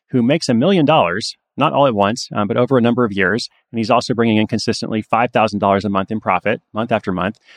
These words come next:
He does this by creating a series of sports-themed pennants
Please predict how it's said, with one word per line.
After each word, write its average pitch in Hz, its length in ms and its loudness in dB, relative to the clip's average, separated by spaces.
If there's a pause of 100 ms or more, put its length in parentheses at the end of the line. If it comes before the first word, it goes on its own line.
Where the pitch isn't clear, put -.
(260)
He 113 100 -2
does 170 160 2
this 160 120 0
by 143 240 0
creating 147 440 0
a 123 80 0
series 123 440 -2
of 110 140 -6
sports-themed 147 800 0
pennants - 500 -2